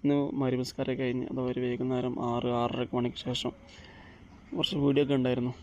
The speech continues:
അപ്പോൾ അതൊക്കെ എഡിറ്റ് ചെയ്യാൻ അങ്ങനെ കരുതി ഇങ്ങനെ ഫോൺ എടുത്തതാ. നോക്കുമ്പോൾ നെറ്റ് on ആക്കുമ്പോൾ പെട്ടെന്ന് എൻ്റെ Facebook-ൽ ഒരു റിക്വസ്റ്റ് വരുന്നു, ഹഫീസുള്ള കെ വി.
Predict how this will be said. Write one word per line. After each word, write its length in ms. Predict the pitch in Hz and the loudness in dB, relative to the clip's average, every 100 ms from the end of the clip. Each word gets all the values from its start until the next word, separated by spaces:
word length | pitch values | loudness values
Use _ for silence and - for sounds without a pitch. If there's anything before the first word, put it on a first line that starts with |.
| - - - - - | -18 -20 -20 -14 -6
അപ്പോൾ 140 | 135 | -4
അതൊക്കെ 200 | 139 135 | -2 0
എഡിറ്റ് 360 | 131 135 - 151 | 0 -2 0 2
ചെയ്യാൻ 340 | 151 147 147 | 4 4 4
അങ്ങനെ 380 | 151 156 160 165 - | 4 4 4 2 2
കരുതി 200 | 156 151 | 4 4
ഇങ്ങനെ 180 | 165 165 | 6 4
ഫോൺ 280 | - 139 139 | 2 2 2
എടുത്തതാ. 380 | 127 123 120 - - - - - - - - - | 2 0 -2 -6 -16 -18 -16 -14 -14 -16 -6 2
നോക്കുമ്പോൾ 320 | 185 208 254 | 4 6 4
നെറ്റ് 280 | - 196 214 | 4 4 6
on 120 | 196 | 8
ആക്കുമ്പോൾ 300 | 185 180 170 | 6 4 4
പെട്ടെന്ന് 320 | 151 147 147 | 4 4 4
എൻ്റെ 220 | 139 - 135 | 4 0 -4
Facebook-ൽ 340 | - 139 143 | -2 4 6
ഒരു 100 | 131 | 6
റിക്വസ്റ്റ് 420 | 123 - 135 - | 2 0 0 4
വരുന്നു, 220 | 127 120 | 4 4
ഹഫീസുള്ള 800 | - - - 135 - 143 147 151 | -2 -6 -2 0 4 4 6 6
കെ 200 | 139 135 | 6 4
വി. 120 | 120 | 2